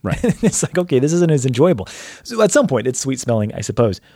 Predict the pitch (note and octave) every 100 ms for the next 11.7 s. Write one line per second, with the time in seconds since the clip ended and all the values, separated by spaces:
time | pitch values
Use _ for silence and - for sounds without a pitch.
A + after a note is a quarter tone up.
0 | _ _ - - - D#3 F3 E3+ - C#3
1 | C#3+ E3 E3+ - B2 - A#2+ D3+ D3+ C#3+
2 | - - A2 B2+ C#3+ C#3+ B2+ B2 B2 A2+
3 | G2+ G#2+ - A#2 E3 C3+ G2+ - A2 G2+
4 | - _ _ _ _ - A2+ - - -
5 | C#3 - G#2+ - C3+ B2+ C3 B2+ G#2+ G2
6 | F2+ F#2+ F3 - A#2+ G2 - - A#2+ A#2
7 | - - - C#3+ A#2+ G#2 - - - G#2+
8 | A#2 B2 G#2+ A2+ G#2+ - - A2 A#2 A2+
9 | G#2 G#2+ B2 A2+ E3+ E3 G#2+ G2 - -
10 | A#2+ A#2+ A2+ G#2 G2+ A2+ A#2+ A2+ G#2+ G2
11 | - G#2+ - G2+ - A2+